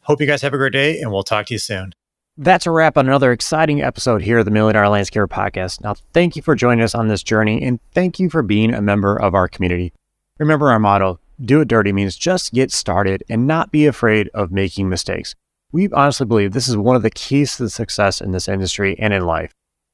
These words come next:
Now, if you've enjoyed this episode, please take a moment, head over to Apple and leave us a review.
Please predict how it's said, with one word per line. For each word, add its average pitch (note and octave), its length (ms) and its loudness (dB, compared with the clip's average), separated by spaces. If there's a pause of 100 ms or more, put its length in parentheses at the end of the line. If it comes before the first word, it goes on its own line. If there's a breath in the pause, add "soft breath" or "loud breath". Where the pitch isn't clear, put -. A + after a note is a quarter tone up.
(200)
Now, G2+ 140 2
if - 100 -4
you've D#3 300 -8
enjoyed B2 300 4
this G#2 160 -4
episode, G2+ 400 -6
please F#3+ 260 -2
take - 220 -4
a - 40 -2
moment, G#2+ 380 0
head - 300 -6
over F3 160 0
to - 100 0
Apple G2+ 400 0
and A2 160 -4
leave A2 180 0
us G#2+ 160 -2
a G2 40 -2
review. F2 480 -4